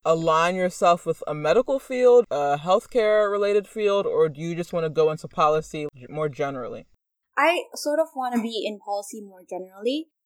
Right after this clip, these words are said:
Speaker 2: Global health is just one platform where structural inequality can exist. But structural inequality can exist on many, many different levels. And it really is, like, a structural level issue. And in Malaysia, what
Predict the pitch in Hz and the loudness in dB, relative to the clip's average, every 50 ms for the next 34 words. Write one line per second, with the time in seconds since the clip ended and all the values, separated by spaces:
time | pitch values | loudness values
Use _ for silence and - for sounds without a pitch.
0 | _ _ _ - - 202 285 311 311 349 - - 330 302 294 294 285 - - - | _ _ _ -18 -6 -2 -2 0 0 -2 -2 0 0 2 2 0 -2 -4 -10 -18
1 | - - _ - 226 220 220 - - - 240 226 226 220 - - 220 208 214 196 | -20 -14 _ -4 -4 -4 -4 -6 -4 -4 -2 -2 -2 -4 -8 -12 -12 -14 -8 -2
2 | 202 226 233 233 233 220 214 208 202 208 - _ _ _ _ _ _ _ _ _ | 2 2 4 2 2 -2 -8 -16 -20 -20 -20 _ _ _ _ _ _ _ _ _
3 | _ _ _ _ _ _ _ - 285 294 302 - - - 208 185 185 220 262 311 | _ _ _ _ _ _ _ 0 2 2 2 2 0 0 0 0 2 2 0 0
4 | 320 - - 202 208 208 208 - - 233 214 - - 240 208 214 208 196 - 214 | -2 -4 -2 0 0 0 0 -2 -4 -4 -4 -4 -4 -4 -4 -4 -6 -6 -6 -4
5 | 202 208 208 208 208 - 208 190 175 185 - - - - - - - - - _ | -4 -4 -6 -8 -10 -12 -10 -10 -10 -10 -10 -12 -14 -14 -16 -18 -18 -18 -20 _
6 | _ _ _ _ - - - 247 233 247 277 262 - 240 233 233 233 233 208 190 | _ _ _ _ -8 -6 -6 -4 -4 -2 -4 -2 0 2 0 2 0 -2 -6 -6
7 | 196 - 220 208 - - - 196 202 202 202 208 202 202 202 190 190 190 180 185 | -6 -6 -6 -6 -8 -8 -8 -8 -8 -6 -6 -6 -4 -6 -6 -8 -8 -10 -10 -12
8 | 180 - - 185 175 175 175 175 - - 175 - - - - - 208 214 226 226 | -16 -16 -18 -20 -16 -14 -12 -12 -10 -8 -8 -8 -8 -8 -10 -8 -6 -4 -2 0
9 | 247 247 233 240 247 262 233 226 233 208 202 208 202 - - - 254 233 233 - | 0 -2 -2 -4 -4 -4 -4 -2 -2 -4 -4 -4 -6 -6 -4 0 0 0 0 -2
10 | - 233 190 180 185 180 185 - - 220 214 - - - - - - 220 208 - | -4 -4 -4 -2 -4 -6 -6 -8 -8 -8 -8 -10 -12 -14 -8 -2 -2 0 2 2
11 | 294 311 285 262 226 226 247 247 233 233 202 185 185 185 202 | 2 2 2 2 2 2 0 0 0 0 0 0 0 0 -2